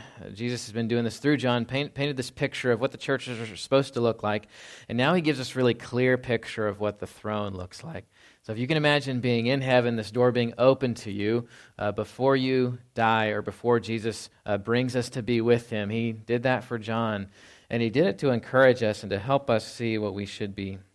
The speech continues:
thankful for. And so as I thought about being thankful and, and the throne, and I was looking up just various things, and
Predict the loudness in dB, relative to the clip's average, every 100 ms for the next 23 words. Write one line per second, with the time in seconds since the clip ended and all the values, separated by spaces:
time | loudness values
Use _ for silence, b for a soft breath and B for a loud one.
0 | _ -8 -6 -8 -10 -10 -8 -8 -8 _
1 | b b b b b -4 2 2 6 6
2 | 8 6 6 4 2 2 0 0 2 6
3 | 6 6 0 -6 -10 -8 -6 -6 0 4
4 | 6 6 6 4 2 2 2 0 2 -2
5 | -2 -8 0 6 6 6 2 -4 -4 -2
6 | -4 -4 -6